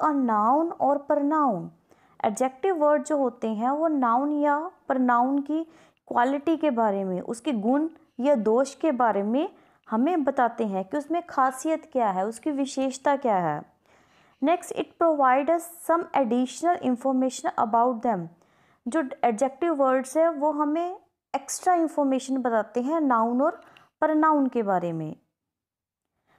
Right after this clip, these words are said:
Like black, ये कलर बता रहे हैं यहाँ पे, ब्लैक, टेस्टी, ह्यूज, बहुत बड़ी है चीज़, ग्रेट, लवली, हैंडसम, स्वीट, बिटर,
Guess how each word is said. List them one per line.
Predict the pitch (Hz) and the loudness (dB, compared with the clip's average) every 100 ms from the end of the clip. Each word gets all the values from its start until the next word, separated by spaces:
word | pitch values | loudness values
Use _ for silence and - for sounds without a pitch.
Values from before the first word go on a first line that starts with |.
| _ | _
Like | 262 277 294 285 202 | 0 2 2 -2 0
black, | 233 226 247 - - _ - | 4 4 2 -4 -20 _ -6
ये | 254 | -4
कलर | 262 247 233 254 | 0 0 2 0
बता | 262 254 233 | 0 2 2
रहे | 226 | 2
हैं | 233 | 0
यहाँ | 226 226 | -2 -2
पे, | 226 | -2
ब्लैक, | 220 208 196 196 - _ _ _ _ | 2 4 4 0 -6 _ _ _ _
टेस्टी, | 226 233 233 - 233 220 226 - _ 247 | -2 -2 -4 -6 -4 -4 -6 -14 _ 0
ह्यूज, | 247 240 220 233 226 | 2 2 0 -2 -4
बहुत | 226 233 | -2 -2
बड़ी | 202 214 214 240 | 0 0 0 -2
है | 247 | -2
चीज़, | 233 220 220 226 _ _ _ _ | -4 -6 -6 -8 _ _ _ _
ग्रेट, | 190 220 214 214 220 - _ _ _ - | 0 4 4 4 0 -8 _ _ _ -4
लवली, | 220 226 220 208 208 220 240 - - | 2 4 2 0 0 -2 -6 -12 -4
हैंडसम, | 240 233 233 - 226 214 226 247 _ _ _ - | 0 0 -2 -2 0 0 -2 -6 _ _ _ -20
स्वीट, | - 247 240 208 214 - _ _ | -8 -2 0 0 -2 -6 _ _
बिटर, | 185 202 247 247 226 208 | -4 -2 0 2 4 4